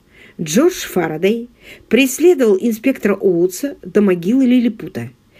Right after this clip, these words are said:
если он убил своего двоюродного брата по какой-то только ему известной причине? И что он собирался ему рассказать? Еще непонятнее, почему он сбежал при виде Джойс Блаунт.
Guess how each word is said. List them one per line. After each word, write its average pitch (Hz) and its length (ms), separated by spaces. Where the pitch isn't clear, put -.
если 285 380
он 277 160
убил 285 260
своего 262 380
двоюродного 233 520
брата 311 360
по 262 120
какой-то 240 540
только 240 300
ему 233 180
известной 202 480
причине? 196 560
И 311 160
что - 320
он 381 140
собирался 359 540
ему 311 140
рассказать? 277 580
Еще 202 320
непонятнее, 185 680
почему 208 360
он 262 120
сбежал 254 480
при 190 180
виде 185 240
Джойс 185 320
Блаунт. 156 500